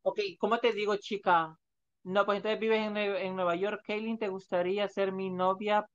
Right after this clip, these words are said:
princesa hermosa? Ay, mi amor, este, depende si puedes pagarme cosas, está bien. Como pagarme el seguro de carro, este, la renta, digo,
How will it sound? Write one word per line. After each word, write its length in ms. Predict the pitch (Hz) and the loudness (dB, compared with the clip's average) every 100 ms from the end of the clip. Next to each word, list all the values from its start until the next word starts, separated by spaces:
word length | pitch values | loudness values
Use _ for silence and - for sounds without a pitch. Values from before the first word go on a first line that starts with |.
| - | -10
princesa 480 | 185 180 185 190 | -8 -4 -2 2
hermosa? 580 | 190 175 175 180 202 202 - _ _ _ _ _ _ _ | 2 2 0 0 0 0 -2 _ _ _ _ _ _ _
Ay, 160 | 190 208 | 2 2
mi 80 | |
amor, 380 | 202 190 190 185 202 _ | 2 2 2 0 -8 _
este, 920 | 220 208 214 - - 214 208 208 208 _ _ _ _ _ _ _ _ _ _ _ _ _ _ - | -4 -4 -4 -8 -2 2 2 0 -6 _ _ _ _ _ _ _ _ _ _ _ _ _ _ -2
depende 520 | 196 226 202 190 240 | 0 2 2 2 0
si 100 | 240 | 0
puedes 280 | 220 202 208 | 2 2 4
pagarme 520 | 208 196 196 196 202 | 2 2 2 0 -2
cosas, 380 | - 175 208 254 - | -4 -4 -4 -8 -10
está 220 | - 190 | -4 -4
bien. 360 | 160 156 165 170 - | -4 -8 -10 -12 -10
Como 180 | 175 170 | -8 0
pagarme 300 | 175 170 170 | 2 2 -2
el 40 | |
seguro 240 | 165 160 160 | -4 -2 -2
de 120 | 156 | -4
carro, 800 | - 208 196 180 185 185 180 165 _ _ _ | 0 2 2 0 -2 0 -2 -4 _ _ _
este, 240 | 170 165 165 | -10 -4 -2
la 160 | 156 | -2
renta, 960 | 151 185 196 185 180 180 180 175 175 175 _ _ _ _ _ _ - | -2 -2 -4 -6 -4 0 2 2 0 -4 _ _ _ _ _ _ -12
digo, 840 | 160 175 190 180 175 160 156 160 | -2 2 4 4 4 4 0 -6